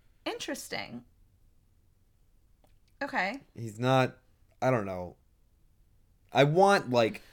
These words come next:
Speaker 2: you know who I want is Robert, a young Robert Redford is who I want.
Speaker 1: Why didn't you say that?
Speaker 2: I don't know. Are we
Speaker 1: Anything
Speaker 2: doing, are we
Speaker 1: goes.
Speaker 2: doing to that? All right. Well, then I, I pick a young Robert Redford when he was twenty-eight.
Speaker 1: Oh, fudge.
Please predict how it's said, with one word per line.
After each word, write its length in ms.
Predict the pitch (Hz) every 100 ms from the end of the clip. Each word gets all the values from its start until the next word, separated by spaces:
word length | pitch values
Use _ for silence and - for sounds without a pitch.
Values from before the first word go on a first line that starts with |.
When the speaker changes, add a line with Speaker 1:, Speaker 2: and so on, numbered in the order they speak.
| - -
Speaker 2:
you 100 | 156
know 160 | 165
who 120 | 147
I 120 | 139 104
want 520 | 92 131 156 110 95 -
is 560 | 107 101 92 82 - _ -
Robert, 420 | 117 131 117 73 - 110 95 -
a 80 | 120
young 340 | 113 127 123
Robert 380 | 107 107 104 82
Redford 600 | 69 98 98 - - 113 _ _ _ _ _ _
is 220 | 104 95
who 140 | - 101
I 100 | 71
want. 580 | 64 90 - 87 - - _ _ _ _ -
Speaker 1:
Why 160 | 240 254
didn't 160 | 254
you 60 | 247
say 200 | 285 302
that? 320 | - 92 - _ _ _ _
Speaker 2:
I 60 | 107
don't 80 | 127
know. 80 | 113
Are 140 | 101
we 120 | 113
Speaker 1:
Anything 160 | 156 - -
Speaker 2:
doing, 20 |
are 180 | - 110
we 60 | 110
Speaker 1:
goes. 60 |
Speaker 2:
doing 180 | 113 113
to 60 | 107
that? 280 | 104 117 - _ -
All 100 | 131
right. 220 | 117 -
Well, 160 | 110 117
then 100 | 123
I, 200 | 151 170 -
I 120 | 123
pick 240 | 131 156 104
a 120 | 107
young 420 | 110 120 143 143
Robert 340 | 107 113 117 110
Redford 500 | 101 95 - 73 -
when 100 | 92
he 60 | 95
was 100 | -
twenty-eight. 480 | 101 95 80 67 _ _ _ _ _ _ -
Speaker 1:
Oh, 260 | 277 180 - -
fudge. 1080 | 220 269 285 277 269 262 254 240 220 190